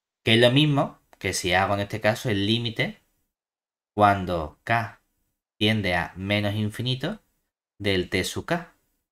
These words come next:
Que nos va a quedar también el A partido de C. Lo importante es que en ambos casos este límite quiero que sea un valor real, ¿verdad?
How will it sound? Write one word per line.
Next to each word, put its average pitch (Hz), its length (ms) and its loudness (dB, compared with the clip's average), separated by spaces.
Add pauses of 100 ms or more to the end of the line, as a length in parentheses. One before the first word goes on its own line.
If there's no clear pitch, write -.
(1300)
Que 95 80 -2
nos 95 120 -2
va 92 40 2
a 87 60 0
quedar 98 240 2
también 104 440 0
el 101 360 -2 (500)
A 104 220 2
partido 101 400 0
de 92 100 -2
C. 165 320 -6 (880)
Lo 107 80 0
importante 104 440 0
es 127 60 -6
que 117 100 -4
en 107 80 2
ambos 127 240 0
casos 156 500 -6
este 120 280 -4
límite 139 380 -2
quiero 127 220 -2
que 135 80 -2
sea 147 460 -4 (840)
un 175 220 0
valor 120 420 2
real, 110 420 0
¿verdad? 104 380 -6